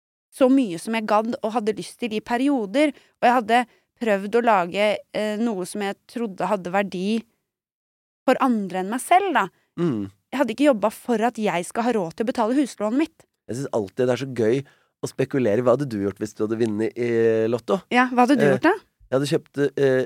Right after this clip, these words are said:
Speaker 2: en jævlig god seng til alle jeg er glad i.
Speaker 1: Åh, ja,
Speaker 2: Fordi,
Speaker 1: en hesten?
Speaker 2: eh, eh, det, det, det kommer an på hvilken seng som passer best.
Speaker 1: Ja.
Speaker 2: Fordi det er det fineste jeg kan
Speaker 1: Vannseng.
Speaker 2: gi til noen. Det er god søvn.
Speaker 1: Ja.
Speaker 2: Det føler jeg er sånn, eh, hadde vært gøy.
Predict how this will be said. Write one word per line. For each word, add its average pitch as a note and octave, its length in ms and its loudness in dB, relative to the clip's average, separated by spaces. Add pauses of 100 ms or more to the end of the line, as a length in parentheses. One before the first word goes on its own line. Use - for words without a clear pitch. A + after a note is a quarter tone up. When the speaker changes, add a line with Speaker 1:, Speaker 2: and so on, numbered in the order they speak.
Speaker 2:
en D3 160 0
jævlig C3 460 0
god B2 180 -2
seng C#3 320 -2
til C#3+ 120 2
alle G#2+ 180 2
jeg G#2 60 2
er G#2+ 100 -2
glad F#2 160 0
i. B2+ 80 -6 (100)
Speaker 1:
Åh, D4 520 4
ja, A3+ 240 4
Speaker 2:
Fordi, B3 240 2
Speaker 1:
en B3 80 6
hesten? B2+ 560 4 (160)
Speaker 2:
eh, B2+ 420 0 (140)
eh, F#2+ 120 -10 (340)
det, C3+ 320 -2
det, C#3 260 2 (140)
det C#3 120 2 (120)
kommer D#3+ 220 2
an D3 80 2
på F3 120 -6
hvilken F3+ 260 -4
seng F#3 160 -2
som A#3 100 -14
passer G3 240 -6
best. A3+ 220 -6 (180)
Speaker 1:
Ja. A#3+ 120 4
Speaker 2:
Fordi E3 220 2
det - 260 -2
er D#3 40 2
det F3+ 100 0
fineste B2 540 -2
jeg - 40 4
kan G#3 180 4
Speaker 1:
Vannseng. C#3 200 0
Speaker 2:
gi C#4 60 4
til E3 180 -2
noen. D#3 360 2
Det - 240 -8
er B2+ 60 -8
god A#2+ 280 -6
søvn. C3+ 380 -2
Speaker 1:
Ja. G#3+ 180 4 (400)
Speaker 2:
Det B2+ 120 2
føler B2 220 4
jeg A2 80 4
er A2 120 2
sånn, A2 180 0
eh, G2+ 800 -4
hadde B2 240 0
vært G#2+ 80 -6
gøy. G2+ 180 -4